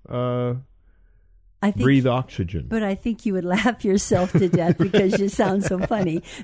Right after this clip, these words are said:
Speaker 1: Right.
Speaker 2: Breathing helium,
Speaker 1: Yeah,
Speaker 2: that
Speaker 1: so,
Speaker 2: is.
Speaker 1: so basically, when it comes to breathing in oxygen, you can breathe in a lot of different kinds of things and not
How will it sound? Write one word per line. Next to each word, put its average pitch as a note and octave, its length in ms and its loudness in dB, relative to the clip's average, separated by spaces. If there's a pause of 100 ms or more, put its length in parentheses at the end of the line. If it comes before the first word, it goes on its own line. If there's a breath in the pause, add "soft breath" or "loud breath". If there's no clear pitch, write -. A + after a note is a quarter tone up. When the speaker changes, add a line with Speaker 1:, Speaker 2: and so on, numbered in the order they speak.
Speaker 1:
Right. A2 200 2
Speaker 2:
Breathing G3 440 4
helium, F#3+ 440 2
Speaker 1:
Yeah, E3+ 160 2
Speaker 2:
that D#3+ 80 0
Speaker 1:
so, C#3+ 140 6
Speaker 2:
is. A#3+ 180 -2 (100)
Speaker 1:
so C#3 100 4
basically, C#3 640 0
when A#2+ 240 2
it A2 120 -8
comes E3 360 -4
to B2+ 200 0
breathing A#2 500 0
in A#2 140 -2
oxygen, G2 640 -4
you A#2 100 -2
can C3 140 -4
breathe B2 220 -2
in A2+ 100 -2
a G2 80 -4
lot G#2 180 -4
of F#2+ 80 -4
different F#2 300 -6
kinds F#2+ 320 -4
of E2 100 -8
things A#2+ 440 -2
and G2 220 -6
not A2 280 -6